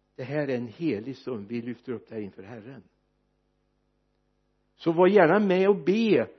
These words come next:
för de gåvor som bärs fram. Och så kan du väl säga: "P S Gud. Vi tar med det som har kommit in via bankgirot också. Välsigna det också." Eller Swish. Det här kan vara kontroversiellt.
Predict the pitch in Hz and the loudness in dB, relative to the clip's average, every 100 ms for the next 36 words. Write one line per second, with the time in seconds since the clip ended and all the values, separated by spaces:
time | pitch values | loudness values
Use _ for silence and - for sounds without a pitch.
0 | _ _ 196 180 160 175 151 127 120 127 | _ _ 4 6 6 6 6 2 -4 -2
1 | 123 117 135 113 117 117 151 165 165 143 | -2 -2 -2 -2 -2 -6 -4 -2 0 0
2 | 143 135 _ _ _ - 147 135 131 - | -2 -4 _ _ _ 0 2 4 0 0
3 | 156 156 135 131 - 135 139 170 - _ | 2 4 2 0 -4 0 0 0 -6 _
4 | _ _ _ _ _ _ _ _ _ _ | _ _ _ _ _ _ _ _ _ _
5 | 131 143 135 131 127 120 120 117 123 127 | -8 -2 0 2 2 0 -2 -6 -4 -4
6 | 107 - 117 107 117 - 107 104 107 95 | -8 -2 -2 -2 -8 -8 -6 -4 -6 -10
7 | - - 98 - _ _ _ _ _ _ | -12 -16 -16 -16 _ _ _ _ _ _
8 | _ 120 117 120 117 107 104 - - - | _ -4 -4 -4 -2 -4 -6 -10 -18 -18
9 | _ _ _ 131 131 131 123 107 - - | _ _ _ 0 2 0 -6 -6 -12 -18
10 | _ _ _ _ _ _ _ _ _ _ | _ _ _ _ _ _ _ _ _ _
11 | _ _ _ _ _ _ _ _ _ _ | _ _ _ _ _ _ _ _ _ _
12 | _ _ _ _ _ 127 151 156 - - | _ _ _ _ _ -4 0 0 -4 -8
13 | 180 175 - 135 127 131 135 - - - | -4 -4 -4 -6 -6 -6 -6 -6 -10 -14
14 | _ | _